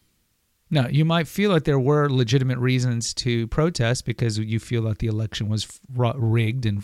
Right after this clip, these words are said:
you know, fraudulent. That's neither here nor there. If you look at the optics, and the optics are reinforced by academia, which is run by the radical left, by the press, which is run by the radical left, social media, which is run by the radical left. It doesn't matter where the truth lies, my friends. We say, we always tell you this about, about borderline cluster B women.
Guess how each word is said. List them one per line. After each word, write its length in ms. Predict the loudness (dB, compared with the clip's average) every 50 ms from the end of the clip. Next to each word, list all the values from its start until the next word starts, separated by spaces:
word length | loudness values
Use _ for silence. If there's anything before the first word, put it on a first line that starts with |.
| -8 -12
you 80 | -12 -12
know, 60 | -12 -12
fraudulent. 540 | -8 -6 -4 -4 -2 -4 -4 -6 -6 -6 -10 -14 _ _ _ _ _ _ -20 -20 -14 -4 2
That's 140 | 2 4 6
neither 240 | 6 6 6 6
here 100 | 4 4
nor 140 | 2 2 2
there. 240 | 2 0 0 -2 -6 -8
If 120 | -4 0
you 80 | 2 2
look 160 | 2 2 2
at 60 | 0
the 120 | 0 0 2 4
optics, 520 | 4 4 2 2 0 -2 0 0 -2 -6 -2
and 140 | 0 0 2
the 60 | 2
optics 360 | 2 2 0 2 0 0 0 2
are 80 | 2
reinforced 600 | 4 4 4 4 4 0 0 0 0 2 2 2
by 100 | 0 0
academia, 560 | 0 0 2 2 2 2 2 0 2 2 2
which 160 | 2 0 0 -2
is 140 | -6 -6
run 120 | -6 -4 -2
by 120 | -2 0
the 80 | 0 2
radical 340 | 2 2 2 2 0 0 2
left, 340 | 4 4 4 2 2 -2
by 120 | -4 -4 -2
the 100 | -2 -2
press, 380 | 0 2 2 4 2 2 0
which 120 | 0 -2 -4
is 120 | -4 -4
run 120 | -4 -2 -2
by 120 | -2 0
the 80 | 0 0
radical 340 | 0 0 0 -2 -2 0
left, 420 | 0 2 4 2 2 0 -2 -6 -6
social 300 | -4 -4 -2 -2 -2 0
media, 220 | 2 2 2 2
which 120 | 2 0 -2
is 120 | -4 -4
run 100 | -4 -2
by 120 | -2 -2
the 80 | -2 -2
radical 340 | -2 -2 -2 -4 -4 -4 -2
left. 240 | 0 0 -2 -2 -6 _ _ _ _ _ _ -14
It 40 | -8
doesn't 340 | -4 0 0 2 2 2
matter 340 | 2 2 2 2 2 4 4
where 180 | 6 6 6 6
the 100 | 4 2
truth 340 | 0 0 0 0 0 2 2
lies, 240 | 2 2 2 0
my 100 | 0 0
friends. 220 | 0 0 0 0 0
We 80 | 0
say, 160 | 0 0 0 -2
we 180 | 0 0 0
always 220 | 0 0 -2 -4 -2
tell 140 | -2 -2
you 100 | -2 -2
this 160 | -2 -2 -2 -2
about, 280 | 0 0 0 0 -2
about 300 | 0 0 0 0 0 0
borderline 480 | 0 0 0 0 0 0 0 0 0 0
cluster 320 | 0 -2 -2 -2 -2 -2
B 120 | -2 -2 0
women. 380 | 0 0 0 0 -2 -2 -6